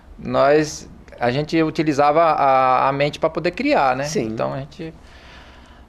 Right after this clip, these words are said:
Speaker 1: é, então ali foi a, a minha infância. Depois, eu, em, e lá em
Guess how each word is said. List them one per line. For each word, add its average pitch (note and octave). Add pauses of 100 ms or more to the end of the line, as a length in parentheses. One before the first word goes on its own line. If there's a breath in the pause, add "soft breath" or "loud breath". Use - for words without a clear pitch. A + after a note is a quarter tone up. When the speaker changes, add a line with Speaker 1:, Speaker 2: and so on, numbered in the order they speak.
Speaker 1:
é, A#2+ (100)
então A3
ali C#4+
foi A3+
a, F#3
a D#3+
minha F3
infância. E3
Depois, G3
eu, C#3+ (600)
em, B2+ (360)
e C3+
lá D3+
em D#3